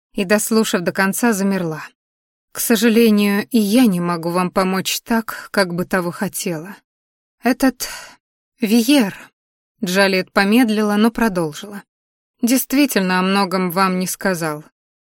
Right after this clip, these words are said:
Но он из высших, и младшим родам нельзя нарушать его волю. А старшим или высшим? Это не одно и то же», усмехнувшись, поправила меня Виера. «А в чём разница?»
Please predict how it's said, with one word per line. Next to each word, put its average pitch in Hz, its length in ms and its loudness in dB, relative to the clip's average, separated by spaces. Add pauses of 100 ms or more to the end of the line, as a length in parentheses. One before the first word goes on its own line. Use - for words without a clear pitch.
(140)
Но 226 140 4
он 220 100 6
из 190 120 0
высших, - 680 -4 (240)
и 226 100 4
младшим 226 580 2
родам 180 440 0
нельзя 233 420 2
нарушать 165 560 -6
его 170 240 -6
волю. 160 420 -8 (520)
А 214 120 2
старшим 208 640 2
или 180 120 -2
высшим? 175 500 -4 (580)
Это 269 240 2
не 269 160 6
одно 208 380 2
и 156 80 -4
то 165 240 -2
же», 165 160 -10 (400)
усмехнувшись, 214 720 0
поправила 190 460 0
меня 185 320 -2
Виера. 165 480 -6 (680)
«А - 60 0
в - 80 -6
чём 202 220 0
разница?» 202 540 -2